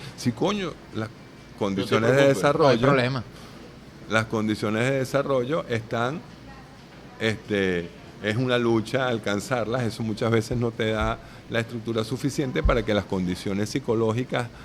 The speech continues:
Speaker 1: que están posteriormente que, y que se basan en las categorías que esas condiciones de desarrollo te dan, se formen porque la formación de hábitos también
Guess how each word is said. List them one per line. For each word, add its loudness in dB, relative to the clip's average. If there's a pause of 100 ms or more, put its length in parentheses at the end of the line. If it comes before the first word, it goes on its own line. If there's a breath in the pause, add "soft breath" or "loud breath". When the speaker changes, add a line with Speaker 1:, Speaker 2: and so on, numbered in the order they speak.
(140)
Speaker 1:
que 0
están 0
posteriormente 0
que, 0
y 0
que 0
se 0
basan 0
en 0
las 0
categorías -2
que -6
esas -6
condiciones -6
de -2
desarrollo -4
te -2
dan, -2 (340 loud breath)
se 6
formen 4 (760)
porque 2
la 4
formación 0
de 2
hábitos -2
también -4